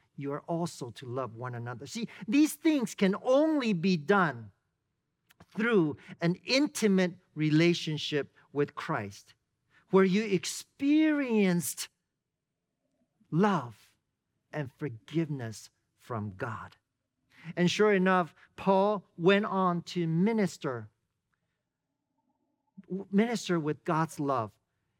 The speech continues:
He lived the rest of his life spreading the gospel of Jesus Christ to those that did not know Christ. Most of them were not Jews, but Gentiles.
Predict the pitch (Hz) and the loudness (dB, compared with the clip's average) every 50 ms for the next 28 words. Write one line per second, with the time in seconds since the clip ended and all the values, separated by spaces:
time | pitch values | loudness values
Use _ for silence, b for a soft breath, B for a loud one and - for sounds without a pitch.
0 | _ _ - 208 214 214 202 208 226 240 220 - - 196 175 156 180 233 240 - | _ _ -4 0 2 4 4 4 4 4 2 2 0 0 2 4 2 2 2 0
1 | - 220 185 156 190 190 185 - 190 185 175 165 151 139 120 - - - - - | -2 -4 0 0 0 0 0 2 2 2 4 2 0 -2 -6 -10 -12 -14 -14 -6
2 | - 240 254 269 - 262 254 233 202 175 139 185 180 180 185 190 - - - 196 | -2 0 0 0 0 -2 -2 -2 -2 -2 0 2 2 2 2 0 -4 -6 -4 -2
3 | 190 185 170 143 - - 180 180 175 151 170 160 - - - - - - 180 156 | -2 -2 -2 -4 -6 -4 -4 -2 -2 -2 -4 -6 -8 -10 -14 -16 -10 -8 -6 -6
4 | 127 123 120 - - b b b - 226 220 170 226 247 247 202 - 247 233 - | -6 -8 -10 -14 -18 b b b -6 -4 0 2 2 2 0 -2 -4 -6 -6 -2
5 | 233 220 214 220 233 247 254 233 202 190 185 180 175 160 147 160 - - - 160 | -2 0 0 0 0 0 0 0 2 2 4 2 2 0 -2 -4 -8 -6 -4 -2
6 | 135 127 127 - - B B B B 190 214 240 269 269 - 233 214 175 165 196 | -2 -4 -6 -10 -16 B B B B 4 6 6 4 2 0 -2 0 2 2 2
7 | 196 196 202 190 - _ _ _ _ _ - 165 170 170 165 156 156 135 - _ | 2 2 -2 -4 -8 _ _ _ _ _ -2 0 2 2 2 0 -2 -4 -10 _
8 | _ _ _ _ _ _ _ _ _ _ _ _ _ _ _ _ _ _ - 156 | _ _ _ _ _ _ _ _ _ _ _ _ _ _ _ _ _ _ -2 0
9 | 180 170 156 - - - 151 147 123 110 104 - - _ _ _ _ _ _ _ | 0 0 0 -2 -6 -6 -4 -4 -4 -6 -10 -14 -20 _ _ _ _ _ _ _
10 | _ _ _ _ _ _ _ _ _ _ _ _ _ - 110 - - 147 143 143 | _ _ _ _ _ _ _ _ _ _ _ _ _ -16 -14 -10 -8 -8 -8 -8
11 | 139 - - 113 101 95 90 95 - - - | -10 -12 -12 -12 -12 -12 -14 -18 -20 -20 -20